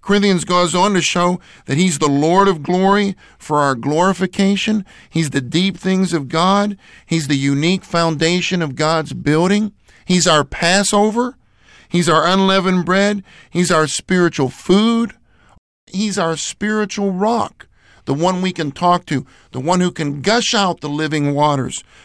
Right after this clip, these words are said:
for us to drink. Corinthians goes on to show that he's the head, he's the body, he's the first fruits, he's the second man, he's the last Adam,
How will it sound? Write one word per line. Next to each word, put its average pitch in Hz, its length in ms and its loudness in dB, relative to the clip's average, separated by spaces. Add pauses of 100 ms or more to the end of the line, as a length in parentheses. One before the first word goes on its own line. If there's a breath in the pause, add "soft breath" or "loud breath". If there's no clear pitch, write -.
for 139 220 -2
us 139 140 0
to 135 120 -2
drink. 127 420 -2 (540 soft breath)
Corinthians 190 500 2
goes 160 220 2
on 180 180 2
to 170 60 2
show 160 240 0
that 139 140 0
he's 156 240 -4
the 135 100 0
head, 196 500 0 (320 soft breath)
he's 160 220 0
the 143 100 0
body, 180 560 4 (300 soft breath)
he's 147 240 -4
the 131 80 -4
first 196 420 -2
fruits, 190 480 -2 (240 soft breath)
he's 143 220 -6
the 135 80 -4
second 202 500 0
man, 202 420 2 (200 soft breath)
he's 156 240 -6
the 143 80 0
last 180 440 0
Adam, 175 400 2